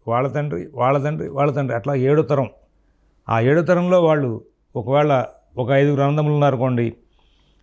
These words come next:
ఈ ఐదారు, ఐదుగురు అన్నదమ్ముల యొక్క బ్రాంచెస్ అన్నిట్లోనూ కూడా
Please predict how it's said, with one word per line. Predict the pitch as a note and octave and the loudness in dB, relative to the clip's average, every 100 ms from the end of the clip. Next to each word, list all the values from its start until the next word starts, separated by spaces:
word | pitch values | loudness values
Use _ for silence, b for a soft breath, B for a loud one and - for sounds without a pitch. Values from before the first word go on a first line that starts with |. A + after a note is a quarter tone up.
| - | 0
ఈ | C3 | 4
ఐదారు, | D3+ F3 F#3 - | 4 4 2 0
ఐదుగురు | C#3 F3 E3+ | 0 2 2
అన్నదమ్ముల | F3 E3+ E3 E3+ | 0 -2 2 2
యొక్క | E3 E3+ D#3+ C#3 - _ _ _ G#2 | 2 2 2 0 -8 _ _ _ -6
బ్రాంచెస్ | A#2+ D#3+ F3+ F3 D#3 - _ _ - | -2 -2 -4 -6 -8 -12 _ _ -10
అన్నిట్లోనూ | C3 D#3+ D3+ D3 D#3 | -8 -8 -4 -4 -2
కూడా | D#3 C#3+ | 0 0